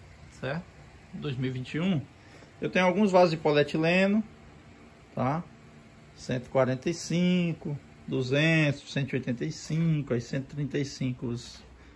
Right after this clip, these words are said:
cônicos, certo? Tem algumas bacias pra rosa do deserto, ó, no material de alta qualidade, em resina, a cinquenta reais. Tem polietileno de oitenta reais.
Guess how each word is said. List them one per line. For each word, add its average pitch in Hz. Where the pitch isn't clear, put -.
cônicos, 151
certo? 143
Tem 147
algumas 139
bacias 135
pra 135
rosa 127
do 120
deserto, 120
ó, -
no 123
material 120
de 113
alta 135
qualidade, 110
em 139
resina, 120
a -
cinquenta 123
reais. 139
Tem 143
polietileno 123
de 120
oitenta 123
reais. 143